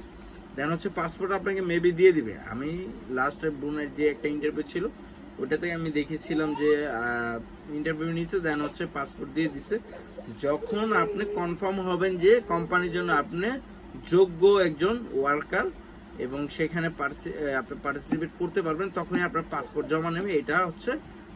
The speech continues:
কনফার্ম হওয়ার পর আপনার কনফার্মেশন মেসেজ যাবে আপনার ফোন নাম্বারে। অবশ্যই আপনার যে ফোন নাম্বারতে আপনার ইয়েটা খুলেছে ওইটা অবশ্যই আপনাকে ওইখানে আবার এই on রাখতে হবে, সবসময় চোখ কান খোলা রাখতে হবে যে আমার মেসেজটা কবে আসবে।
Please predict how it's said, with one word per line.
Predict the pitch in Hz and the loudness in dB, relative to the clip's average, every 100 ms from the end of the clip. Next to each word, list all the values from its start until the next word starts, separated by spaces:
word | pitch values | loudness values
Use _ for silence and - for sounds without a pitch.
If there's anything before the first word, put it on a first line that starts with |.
| - | -4
কনফার্ম | 156 165 185 190 | -2 0 -2 0
হওয়ার | 185 180 | 2 2
পর | 175 190 | 2 2
আপনার | 165 170 | 2 -2
কনফার্মেশন | 160 180 180 190 185 185 180 214 269 - - - | -2 -4 -2 -2 -2 -2 -2 -2 -2 -10 -14 -6
মেসেজ | 139 143 175 | -4 -4 -2
যাবে | 180 175 | 2 2
আপনার | 175 170 165 | 0 -2 -4
ফোন | - 185 | -2 0
নাম্বারে। | 165 127 113 | 2 2 -2
অবশ্যই | 104 139 170 190 | -4 -6 -2 -2
আপনার | 190 190 185 156 | -2 -2 -6 0
যে | 170 165 | 0 0
ফোন | 170 | -4
নাম্বারতে | 175 170 160 170 | -4 -4 -4 -4
আপনার | 165 170 185 - - - - | -4 -6 -8 -12 -18 -14 0
ইয়েটা | 147 185 | 2 2
খুলেছে | - 175 185 190 180 | -2 0 0 2 2
ওইটা | 160 160 | 2 2
অবশ্যই | 151 160 - | 0 0 0
আপনাকে | 165 156 165 160 | 0 0 -2 -2
ওইখানে | 156 170 165 | 0 0 0
আবার | 151 156 | -2 0
এই | 143 131 127 120 - - - - - - - | 2 2 2 -2 -8 -16 -18 -18 -18 -18 -10
on | 127 156 170 | -4 -2 0
রাখতে | 165 165 | -2 0
হবে, | 180 180 | 0 0
সবসময় | 175 165 - 170 170 | -2 -8 -6 -4 -4
চোখ | - 170 | -2 -4
কান | 170 170 165 | -2 -4 0
খোলা | 170 170 | 0 2
রাখতে | 165 - | -2 -2
হবে | 160 165 | -2 0
যে | 196 - - - - | 0 -2 -6 -18 -10
আমার | 123 131 | -6 -2
মেসেজটা | 135 135 147 - 180 - - 131 | -4 -4 -8 -4 -4 -4 -10 -8
কবে | 127 127 | -4 -2
আসবে। | 113 101 95 - 101 - | -2 -4 -10 -10 -12 -14